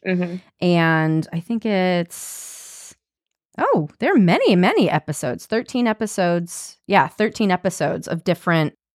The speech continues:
Speaker 2: examples, explanations, different aspects of being a witch. And I just started listening to it, and it's, it's lovely.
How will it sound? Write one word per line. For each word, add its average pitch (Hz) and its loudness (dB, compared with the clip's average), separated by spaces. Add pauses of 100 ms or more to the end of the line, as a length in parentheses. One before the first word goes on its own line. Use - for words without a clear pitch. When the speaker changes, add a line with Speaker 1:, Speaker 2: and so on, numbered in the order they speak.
(100)
Speaker 2:
examples, 165 4
explanations, 202 0
different - -10
aspects 185 0
of 180 -2
being 185 2
a 180 4
witch. 180 2
And 151 0 (220)
I 185 4
just 233 0
started 190 2
listening 208 0
to 262 0
it, 277 2
and 165 4
it's, - -6 (140)
it's - -4
lovely. 143 -4